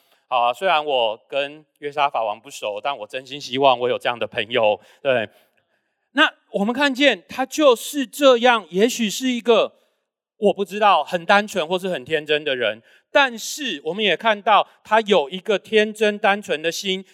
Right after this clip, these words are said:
因为接下来我们看见的一件事就是，他就呼求耶和华，耶和华就帮助他，他就呼喊。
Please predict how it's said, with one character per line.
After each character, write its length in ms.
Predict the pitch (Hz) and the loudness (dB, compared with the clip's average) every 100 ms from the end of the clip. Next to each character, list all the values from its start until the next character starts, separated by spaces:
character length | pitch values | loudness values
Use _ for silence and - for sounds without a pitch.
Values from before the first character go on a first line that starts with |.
| _ | _
因 240 | 196 208 220 | -4 -2 2
为 160 | 214 | 2
接 260 | 185 208 202 | 2 0 0
下 240 | 220 202 | 2 4
来 140 | 160 147 | 4 2
我 100 | 139 | 0
们 100 | 147 | -4
看 240 | 214 190 | -4 -2
见 160 | 185 185 | -2 -2
的 120 | 151 | -4
一 40 | |
件 240 | 151 190 170 | -4 -4 -4
事 240 | - 190 | -8 -8
就 200 | 170 185 | -2 -2
是， 320 | 175 214 160 - _ _ | -2 -6 -6 -8 _ _
他 380 | - 185 190 185 | -6 2 4 4
就 480 | - 220 214 165 160 | 0 2 4 6 2
呼 460 | 156 208 214 220 | -2 -6 -4 -4
求 420 | 214 - 165 147 | -6 -4 0 0
耶 260 | 156 170 175 | 0 0 0
和 280 | 170 139 139 | 0 -2 -2
华， 360 | 143 127 123 - _ | 0 2 2 -2 _
耶 180 | 165 170 | -2 -2
和 160 | 151 135 | 0 0
华 240 | 135 120 | 2 2
就 240 | - 147 | 2 0
帮 260 | 123 127 127 | 2 0 -2
助 240 | 127 190 | -12 -16
他， 320 | 110 110 95 95 _ _ | -10 -4 -4 -6 _ _
他 180 | 160 160 | -2 -2
就 380 | - 208 156 | 2 4 4
呼 280 | 147 151 151 | 2 -6 -6
喊。 320 | 151 - 95 | -6 -4 -4